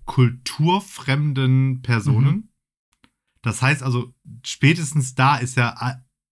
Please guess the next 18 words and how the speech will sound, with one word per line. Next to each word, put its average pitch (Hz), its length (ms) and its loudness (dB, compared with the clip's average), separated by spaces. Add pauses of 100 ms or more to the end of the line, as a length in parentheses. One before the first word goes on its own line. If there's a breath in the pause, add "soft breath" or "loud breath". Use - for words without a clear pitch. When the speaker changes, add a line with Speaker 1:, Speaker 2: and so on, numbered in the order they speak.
(180)
Speaker 1:
Tür 170 240 2
und 139 180 -2
Tor 135 220 2
geöffnet 127 420 -4
für 127 600 2
auch 135 520 2
deutsche 123 420 2
Staatsbürger. 143 680 -4 (600)
Speaker 2:
Ja. 147 160 -8 (460)
Speaker 1:
Weil 110 160 -2
kulturfremd 127 760 2
ist 131 140 -2
ja 123 120 4
so 113 100 2
eine 110 300 0 (280)
random 123 340 6
Rassismus-Definition, 131 1200 0
da 117 280 0